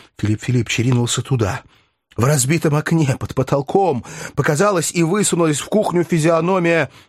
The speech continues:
Полиграф Полиграфча. Она была перекошена, глаза плаксивы,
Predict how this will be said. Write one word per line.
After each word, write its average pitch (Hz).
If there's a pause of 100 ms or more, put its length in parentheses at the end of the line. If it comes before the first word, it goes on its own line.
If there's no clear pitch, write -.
Полиграф 151
Полиграфча. 110 (520)
Она 120
была 131
перекошена, 113 (280)
глаза 147
плаксивы, 113